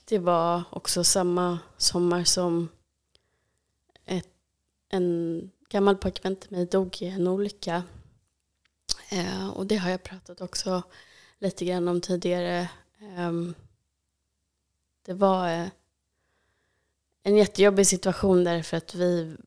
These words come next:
var inte sams. Ehm, och, eh, ha, ja, vi hann ju inte bli sams heller, fast det var en skitgrej, liksom,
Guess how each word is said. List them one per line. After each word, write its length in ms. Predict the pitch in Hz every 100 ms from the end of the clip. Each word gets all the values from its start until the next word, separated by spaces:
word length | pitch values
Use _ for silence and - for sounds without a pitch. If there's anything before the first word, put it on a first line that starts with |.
| - -
var 200 | 180 175
inte 280 | 170 165 156
sams. 720 | - 156 156 - - - - _ _ _ _ _ _ _ _ _ _
Ehm, 440 | 214 202 190 190 185 _ _ _ _
och, 380 | 170 _ - 175
eh, 220 | 165 160 - _ _ _ _ _ _ _ _ _ _ _ _
ha, 240 | 170 170 -
ja, 140 | 160 - _
vi 160 | - 180
hann 180 | 175 175
ju 60 |
inte 160 | 165 165
bli 240 | 175 175
sams 320 | 170 - 180 -
heller, 320 | 165 170 180
fast 220 | 170 -
det 60 | 175
var 100 | 170
en 220 | 170 165
skitgrej, 480 | - 180 - 185 165
liksom, 380 | 175 - 180